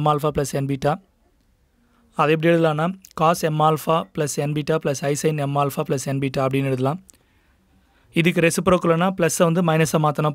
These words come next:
போதும். ரெண்டுத்தையும் சப் பண்றேன். ஓகே, இங்க கொஷின் இல்லை சார், ரெண்டுத்தையும் ஆட் பண்றேன். ஆட் பண்ணும்போது எனக்கு சைன் ரெண்டு கேன்சல் ஆயிடும்.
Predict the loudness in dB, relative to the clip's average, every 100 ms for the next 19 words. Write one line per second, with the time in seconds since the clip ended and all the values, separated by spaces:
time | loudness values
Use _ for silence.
0 | 0 0 -2 -6 _ _ _ _ _ -20
1 | _ 0 0 0 -2 0 -4 -2 -4 -2
2 | -6 -8 _ _ _ _ _ _ _ _
3 | _ _ _ _ _ _ _ _ -10 -4
4 | -4 -4 _ _ _ _ _ -20 -6 0
5 | 2 2 2 2 2 0 -2 0 2 2
6 | 4 2 2 -8 -20 _ _ _ _ _
7 | _ _ -2 -2 -2 -4 -2 -4 -6 _
8 | _ _ _ _ _ -4 -4 -4 -6 -2
9 | -2 -2 -6 -6 -6 -6 -10 _ -12 -4
10 | 0 2 2 2 0 0 0 0 0 0